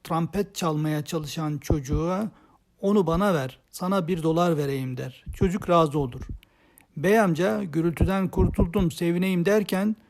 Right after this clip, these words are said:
çocuk diğer arkadaşlarıyla elinde trampetleriyle bey amcanın sokağına gelir. Çocuk, "Nerede senin trampetin? Verdiğin parayla dört trampet aldık.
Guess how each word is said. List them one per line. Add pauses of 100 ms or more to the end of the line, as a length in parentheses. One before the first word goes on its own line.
(180)
çocuk
diğer
arkadaşlarıyla
elinde
trampetleriyle
bey
amcanın
sokağına
gelir. (840)
Çocuk, (400)
"Nerede
senin
trampetin? (360)
Verdiğin
parayla
dört
trampet
aldık.